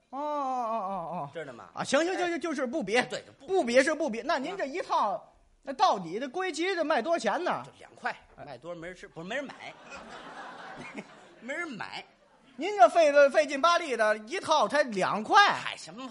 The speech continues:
Speaker 2: 这么费劲巴力的，这面向工薪嘛。
Speaker 1: 这玩意儿老面向工薪，
Speaker 2: 哎，这
Speaker 1: 你说这
Speaker 2: 面向工薪。
Speaker 1: 不是，
Speaker 2: 嗯。
Speaker 1: 那，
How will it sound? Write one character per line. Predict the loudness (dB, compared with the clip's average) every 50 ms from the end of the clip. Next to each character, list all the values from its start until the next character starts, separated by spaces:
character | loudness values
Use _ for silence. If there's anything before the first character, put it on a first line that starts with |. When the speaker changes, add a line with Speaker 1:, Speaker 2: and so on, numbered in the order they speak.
| -14
Speaker 2:
这 | -18 -20
么 | -18
费 | -16 -14 -14
劲 | -14 -16 -18 -16
巴 | -14 -14 -14 -14
力 | -16 -18 -20 -20
的， | -20
这 | -20 -20 -20 -20 _ _ _ _ -14
面 | -12 -10 -10 -10
向 | -12 -14 -14 -12
工 | -10 -10 -8 -4
薪 | -4 -4 -4
嘛。 | -4 -8 -12 _ _ _ _ _ _ _ _ _ _ _ _ -20 -20 _ _ _ _ _ _ _ _ _
Speaker 1:
这 | -6 0 2 4 4 4
玩 | 4 4 2
意 |
儿 | 2
老 | 2 0 0 -2 -2
面 | -2 -2 -2 -2
向 | 0 -2 -4 -4
工 | -4 -4 -4 -4
薪， | -2 0
Speaker 2:
哎， | 2 2 2 2 0
这 | -2 -4
Speaker 1:
你 | -4 -2
说 | 0 -2
这 | -2 -4 -8 -12 -16 -12
Speaker 2:
面 | -8 -6 -6 -6 -8
向 | -10 -12 -12
工 | -12 -12 -12 -12
薪。 | -12 -16 -18 _ _ _ _ _ _
Speaker 1:
不 | -4 -4
是， | -4 -4 -6 -14 _ _
Speaker 2:
嗯。 | -20 -4
Speaker 1:
那， | 0 0